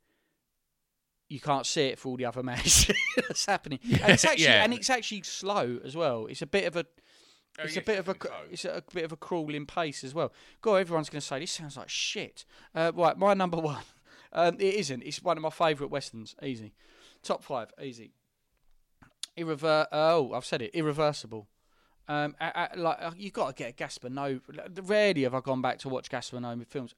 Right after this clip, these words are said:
Speaker 1: even though I love 'em. Like, they're just, they're all such hard watches.
Speaker 2: Yeah, I, I'd throw that in,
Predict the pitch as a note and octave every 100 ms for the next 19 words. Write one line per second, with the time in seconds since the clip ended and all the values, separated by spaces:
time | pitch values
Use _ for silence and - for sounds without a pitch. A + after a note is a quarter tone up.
0 | F#3 G3+ F3+ E3+ D3 C#3+ D3+ G#2+ F#2+ -
1 | C3+ _ _ _ _ _ _ B2+ B2+ -
2 | - _ E3 - C4+ - - _ _ _
3 | _ _ _ _ _ _ _ _ _ _
4 | _ _ A#3+ B3 E4 - - C#4 F#3 -
5 | A3+ G#3+ F#3 E3 A#3 F4 - - C3 G2+
6 | - - _ _ _ _ _ - F3 C#3
7 | - F3 F#3+ G3 - F#3+ E3 C#3+ A#2+ C#3
8 | B2